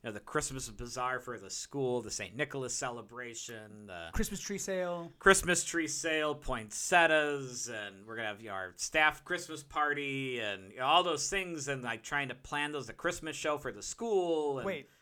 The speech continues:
Speaker 1: the pageant.
Speaker 2: I haven't, nobody told me about the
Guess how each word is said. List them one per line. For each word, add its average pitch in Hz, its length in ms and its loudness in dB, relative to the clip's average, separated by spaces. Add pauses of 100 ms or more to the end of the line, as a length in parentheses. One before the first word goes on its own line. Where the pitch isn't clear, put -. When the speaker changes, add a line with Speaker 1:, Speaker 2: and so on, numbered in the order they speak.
(140)
Speaker 1:
the 104 80 -10
pageant. 165 760 -2 (200)
Speaker 2:
I 170 80 -2
haven't, 208 240 -8 (720)
nobody 202 200 -10
told 147 220 -6
me 139 60 -10
about 131 260 -8
the - 60 -20